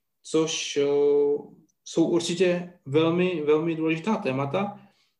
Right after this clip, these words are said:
Každopádně absolutní většina preventivních či osvětových aktivit se potom točí pouze kolem nich a úplně z toho vypadává taková ta uživatelská bezpečnost a ta role toho uživatele a takové ty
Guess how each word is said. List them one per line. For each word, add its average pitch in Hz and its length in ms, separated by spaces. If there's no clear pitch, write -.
Každopádně 151 640
absolutní 165 580
většina 165 360
preventivních 156 680
či - 140
osvětových 165 580
aktivit 156 360
se 156 100
potom 160 340
točí 160 400
pouze 151 360
kolem 175 360
nich 175 320
a 139 240
úplně 151 300
z - 100
toho 156 160
vypadává 151 460
taková 147 320
ta 151 240
uživatelská 151 680
bezpečnost 147 760
a 143 320
ta 143 260
role 151 280
toho 156 240
uživatele 147 680
a - 100
takové 139 360
ty - 300